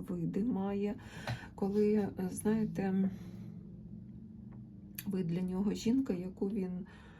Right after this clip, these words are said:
ну, може, він і, е, дійсно вас може обійняти, ну, і обіймає час від часу, але у подумки він весь час вас в обіймах тримає.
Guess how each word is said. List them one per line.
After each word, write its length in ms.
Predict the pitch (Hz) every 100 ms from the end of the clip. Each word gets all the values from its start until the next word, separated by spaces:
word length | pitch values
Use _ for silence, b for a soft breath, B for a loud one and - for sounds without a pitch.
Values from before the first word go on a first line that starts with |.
| B B B B B B - -
ну, 160 | 214
може, 380 | 202 185 180 180
він 280 | 170 180 175
і, 200 | 170 175
е, 140 | 196 196 - - - - -
дійсно 500 | - - 349 - 220
вас 360 | 170 160 160 - 180 180 180 185
може 360 | 190 170 170
обійняти, 1000 | 170 170 170 180 175 170 - - 170 160 208 -
ну, 200 | 170 180
і 140 | 170
обіймає 720 | 175 175 170 185 180 180 - 185
час 380 | - 208 - -
від 180 | -
часу, 440 | - 170 - - 170
але 320 | 175 196 202
у 200 | 190 208
подумки 800 | 170 - 311 277 254 208 - 190
він 340 | 185 208 269 247
весь 260 | 190 -
час 380 | - 170 127 -
вас 320 | - - - -
в 200 | 165 175
обіймах 580 | - 151 151 - 170
тримає. 560 | - 170 202 196 - 180